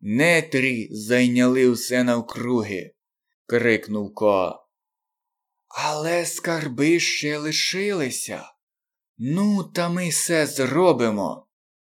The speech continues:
Почекай трохи. Подивися, Коа, з скелі, як буде бігати хлопець.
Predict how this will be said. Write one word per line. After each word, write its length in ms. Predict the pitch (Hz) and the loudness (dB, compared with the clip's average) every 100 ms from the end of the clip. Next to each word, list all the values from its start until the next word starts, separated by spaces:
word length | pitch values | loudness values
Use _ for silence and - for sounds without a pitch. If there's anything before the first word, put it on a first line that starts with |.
| _ _ | _ _
Почекай 840 | - 160 160 175 165 185 185 180 - | -8 -6 -4 -4 -4 -6 -4 -4 -2
трохи. 920 | 135 120 147 170 139 - 113 78 - _ _ _ _ - | -2 2 2 0 -2 -6 -6 -6 -10 _ _ _ _ -10
Подивися, 800 | 135 131 131 151 196 175 139 120 | -6 -4 0 2 2 0 -6 -6
Коа, 520 | - 117 151 156 117 | -4 0 2 0 -2
з 140 | - | -8
скелі, 680 | - - 151 143 127 113 107 | -10 -4 -2 -2 -2 -4 -4
як 500 | 98 131 156 151 120 | -4 -2 0 -2 -6
буде 300 | 127 127 127 | -4 0 0
бігати 600 | 117 123 117 107 101 104 | 0 0 0 0 -4 -6
хлопець. 920 | - 107 104 104 90 - - - - | -8 -8 -4 -2 -4 -10 -18 -20 -20